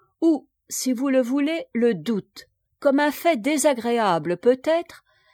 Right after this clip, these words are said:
mais comme une vérité qu'on ne saurait nier. Admirez l'hébétement de notre orgueil. Voilà comment s'explique le dépérissement de la société et l'accroissement de l'individu.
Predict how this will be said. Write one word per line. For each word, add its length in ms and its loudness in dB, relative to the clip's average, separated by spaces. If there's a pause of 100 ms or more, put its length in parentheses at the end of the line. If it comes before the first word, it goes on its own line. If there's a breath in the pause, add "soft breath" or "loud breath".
(140)
mais 120 2
comme 240 2
une 180 2
vérité 640 2
qu'on 180 -4
ne 120 0
saurait 420 0
nier. 500 -2 (960)
Admirez 720 2
l'hébétement 840 0
de 120 2
notre 300 -2
orgueil. 640 -6 (2500)
Voilà 480 0
comment 380 -4
s'explique 720 -8
le 140 -4
dépérissement 880 -4
de 80 -4
la 180 -4
société 800 -6 (320 soft breath)
et 80 2
l'accroissement 840 -4
de 100 -2
l'individu. 800 -6